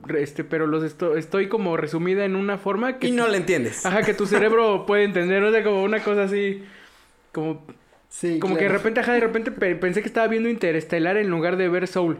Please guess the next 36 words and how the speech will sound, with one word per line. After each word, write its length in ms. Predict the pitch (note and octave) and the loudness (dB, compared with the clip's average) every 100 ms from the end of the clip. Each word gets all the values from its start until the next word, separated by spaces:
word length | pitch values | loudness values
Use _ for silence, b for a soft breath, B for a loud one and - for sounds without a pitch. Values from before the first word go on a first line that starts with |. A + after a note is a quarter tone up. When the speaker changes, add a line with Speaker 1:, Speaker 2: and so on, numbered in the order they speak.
| - | -4
Speaker 1:
¿sabes? 320 | F3+ F#3+ G3+ | 0 0 2
O 60 | E3+ | 0
sea, 160 | F3 | -2
como 260 | F3 E3+ D#3 | -2 -4 -2
que 260 | F3+ D#3+ D#3 B B | 0 0 -2 B B
todos 180 | - G#3+ | -2 0
esos 120 | B3 | 0
niveles 500 | A#3 F3+ F#3 G3+ G#3 E3+ | 0 0 2 2 0 -2
de 60 | |
abstracción 1000 | C#3 - C#3+ C3 D#3+ D3+ D#3 E3 E3 E3 | -4 -2 -4 -4 -2 0 0 0 -2 -2
y, 60 | C#3 | -4
y, 840 | A#2 B2+ C3+ C#3 B2 C#3 C3 B2+ | -4 -4 -2 -2 -4 -4 -2 -2
y 20 | C3 | -2
de, 440 | C#3 C#3 C#3 B2+ B B B B B _ | -2 -2 -4 -8 B B B B B _
de, 720 | D3 C#3+ C#3+ C#3+ C#3 C#3 C#3+ C#3 D#3 | -4 -2 -2 -2 -4 -6 -8 -10 -4
de 120 | D#3+ | -2
realidades 800 | E3 D#3 D#3+ E3 D#3+ E3+ F#3+ F#3 | 0 0 0 0 0 2 0 0
diferentes, 720 | F3 E3+ D3 D#3 F3 F3 E3+ | -2 -2 -2 0 -2 -2 -4
¿no? 240 | E3+ F3+ F3+ | -2 -4 -4
Como, 280 | F3+ F3 | -6 -4
como, 280 | E3 F3+ E3+ | -4 -4 -4
como 260 | F3 F3 E3+ | -2 -2 0
ves 440 | F3 F3 E3+ - - | -2 -2 -6 -18 -8
de 120 | D3 | -4
repente 360 | D3 D3+ D#3+ E3+ | -4 -4 -2 -2
desde 140 | D#3+ | -2
ese 120 | D#3+ | -2
universo 460 | F3+ D3 D3 D3+ E3+ | -2 -2 -2 -2 -2
a 40 | |
la 180 | D3 C3 | -2 -4
Tierra 640 | D3+ D3+ E3 E3 D#3 D#3 | -2 0 0 0 0 -2
y 60 | D#3 | -2
lo 160 | D#3 D3+ | -2 -4
que 80 | |
implica 340 | E3+ E3+ F#3+ G#3+ | -4 -4 -2 -2
también 320 | F3 F3+ F#3 | 0 -2 -4